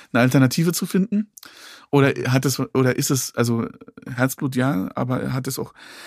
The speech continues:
ist man, also, ne, dieses, ähm, das, was du ja beschrieben hast, mit dem sich fehl am Platz zu fü-, zu fühlen, das, das ist was, was bis heute,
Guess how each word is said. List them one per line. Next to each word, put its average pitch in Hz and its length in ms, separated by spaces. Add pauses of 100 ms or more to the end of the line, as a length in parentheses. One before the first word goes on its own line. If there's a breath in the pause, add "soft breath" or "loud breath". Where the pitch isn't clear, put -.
(140 loud breath)
ist 151 160
man, 180 200
also, 131 340
ne, 147 180
dieses, 135 560
ähm, 117 880 (140)
das, - 160
was 120 140
du 131 60
ja 131 80
beschrieben 143 340
hast, 127 120
mit 120 100
dem 120 100
sich 117 140
fehl 127 100
am 139 80
Platz 135 320
zu - 120
fü-, - 180 (160)
zu - 120
fühlen, 131 380
das, 120 220 (340 loud breath)
das 139 160
ist 160 160
was, 139 260
was 120 200
bis - 260
heute, 170 480